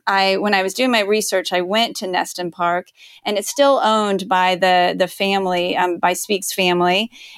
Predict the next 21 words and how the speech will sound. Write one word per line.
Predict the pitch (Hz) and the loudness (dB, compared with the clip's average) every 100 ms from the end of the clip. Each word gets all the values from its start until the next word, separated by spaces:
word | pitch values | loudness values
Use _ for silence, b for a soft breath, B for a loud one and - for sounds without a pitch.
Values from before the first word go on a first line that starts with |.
| - | -4
And | 196 190 185 185 180 | 0 2 2 0 -2
the, | 196 185 180 180 175 175 180 - - | 0 4 6 6 4 0 -6 -14 -16
I | |
think | 190 190 | -10 -6
it | |
was | 185 175 | -6 -4
the | |
great, | 165 190 190 190 | -2 2 2 2
great | 196 202 190 | 0 0 0
grandson | 190 190 185 185 - 180 175 180 - | 0 0 0 -2 -2 0 0 -2 -4
of, | 196 180 175 165 175 - | 0 0 0 -4 -16 -4
um, | 185 180 170 | 0 2 0
Speke's | - - 190 - | -6 -8 -8 -8
cousin | - 196 190 180 | 0 0 0 -2
who | 185 | -2
was | 175 180 | -4 -2
hunting | 208 190 196 180 | -2 -2 -6 -2
with | 185 | -2
him | 208 180 | -2 -2
that | 175 170 | 0 0
day, | 175 170 175 | 0 0 0